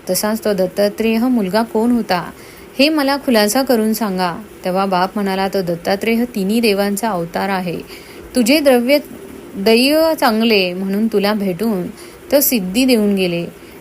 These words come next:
हे ऐकून पुन्हा त्यावर बाप म्हणाला, तो एके ठिकाणी नसतो,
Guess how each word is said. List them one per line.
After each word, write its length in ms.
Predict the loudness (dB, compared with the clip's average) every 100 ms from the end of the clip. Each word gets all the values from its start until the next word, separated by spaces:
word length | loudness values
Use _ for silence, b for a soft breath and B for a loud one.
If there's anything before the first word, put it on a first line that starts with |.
| -8 0
हे 180 | 2 2
ऐकून 420 | 0 0 0 -2
पुन्हा 400 | -2 -2 0 0
त्यावर 260 | 2 0 0
बाप 260 | -2 -2
म्हणाला, 440 | -2 -2 -2 -2 -4 -10 B B B B B -20 -10 0
तो 100 | 2
एके 340 | 4 2 0
ठिकाणी 680 | 0 0 2 2 2 2 0
नसतो, 600 | -2 -2 -4 0 0 -2